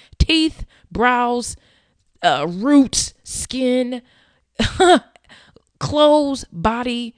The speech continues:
She was committed. And she's not where she is on accident. So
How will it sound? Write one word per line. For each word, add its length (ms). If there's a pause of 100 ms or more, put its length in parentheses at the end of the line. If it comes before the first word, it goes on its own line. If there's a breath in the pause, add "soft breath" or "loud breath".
She 100
was 100
committed. 720 (720 soft breath)
And 640
she's 280
not 280
where 160
she 240
is 100
on 160
accident. 560 (220)
So 500